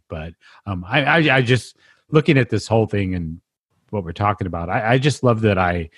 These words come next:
talk and, uh, basically write about WooCommerce and all this stuff, because if it changes, then I'll just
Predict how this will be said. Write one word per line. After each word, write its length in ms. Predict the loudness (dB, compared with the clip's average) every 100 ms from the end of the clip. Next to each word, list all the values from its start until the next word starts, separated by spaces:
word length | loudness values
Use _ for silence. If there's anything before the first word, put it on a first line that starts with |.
| _ _ -2
talk 340 | 2 2 0 -8
and, 440 | -4 -4 -4 -8 -12 _ _ _ -8
uh, 80 |
basically 500 | -2 0 0 0 0
write 300 | 0 0 -2 0
about 240 | 0 0
WooCommerce 580 | 0 0 0 0 0 0
and 80 | 2
all 100 | 2
this 160 | 2
stuff, 240 | 0 0 0
because 480 | 0 0 2 2 0
if 140 | -6 -8
it 100 | -4
changes, 480 | 0 2 2 2
then 160 | 0 2
I'll 160 | 2 2
just 340 | 0 -2 -10